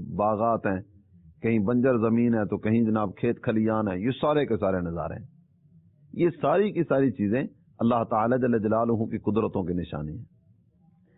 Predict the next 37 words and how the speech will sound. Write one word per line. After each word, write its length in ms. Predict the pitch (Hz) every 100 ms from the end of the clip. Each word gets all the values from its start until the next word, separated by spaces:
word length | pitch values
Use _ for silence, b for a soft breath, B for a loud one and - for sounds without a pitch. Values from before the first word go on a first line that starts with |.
| b b - 123
نبی 180 | 160 170
پاک 240 | 156 151
صلی 120 | 135
اللہ 280 | 135 135 127 120
تعالی 260 | 117 120 127
علیہ 200 | 117 113
وسلم 360 | 110 104 110 120
نے 100 | 113
یہ 140 | 110 117
آیت 280 | 117 120 120
کریمہ 220 | 117 123
تلاوت 420 | 117 113 113 113
فرمائی، 300 | 110 104 101 - _ _ _ _ _ b b b -
پھر 120 | 185
اس 180 | 156 143
کے 120 | 135
بعد 200 | 117 127
والی 240 | 131 131
آیات 300 | 110 123 123
مبارکہ 460 | 127 117 117 113 117
کی 180 | 113 110
آپ 160 | 110 -
صلی 120 | 104
اللہ 300 | 104 110 107
تعالی 340 | 101 98 101 107 101
علیہ 260 | 98 101
وآلہ 420 | 101 - 98 95
وسلم 480 | 92 - 98 104 90
نے 60 | 98 - - - -
تلاوت 380 | 101 101 85 -
فرمائی۔ 300 | - 76 76 - - - - - - - - - - - - - - - - - - - - 147
اس 100 | 143
کے 140 | 190
بعد 220 | 185 190 170 - - - - - -
حتی 400 | 160 160 - 156 147
ختم 360 | 147 135 127
السورہ، 480 | 110 113 98 90 -